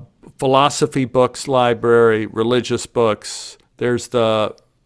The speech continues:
Mishnah and the Talmud over here, uh, prayer books right over here, the, uh, Jewish prayer books and dictionaries there. So this is, like, religious stuff and philosophy in this room.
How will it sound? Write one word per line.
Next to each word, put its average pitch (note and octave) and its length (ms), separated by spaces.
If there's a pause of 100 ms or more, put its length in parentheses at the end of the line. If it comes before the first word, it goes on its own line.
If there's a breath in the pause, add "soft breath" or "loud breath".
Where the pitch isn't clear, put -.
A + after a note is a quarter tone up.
(120)
Mishnah A#2 480
and G#2 180
the G2+ 80
Talmud A2+ 720
over G2+ 240
here, A#2+ 680 (600 soft breath)
uh, A#2 240
prayer B2+ 360
books - 420
right A#2+ 180
over A2 140
here, A#2 400
the, G2+ 540
uh, G2 560 (800)
Jewish A2+ 340
prayer B2 220
books A#2+ 320
and A2+ 300 (480)
dictionaries A#2 680
there. A#2 260 (480 soft breath)
So G3 120
this G#3 180
is, D#3+ 160
like, C3+ 260
religious E3 520
stuff B2+ 560
and A#2 240
philosophy A#2+ 760
in F#2+ 120
this C#3 220
room. - 140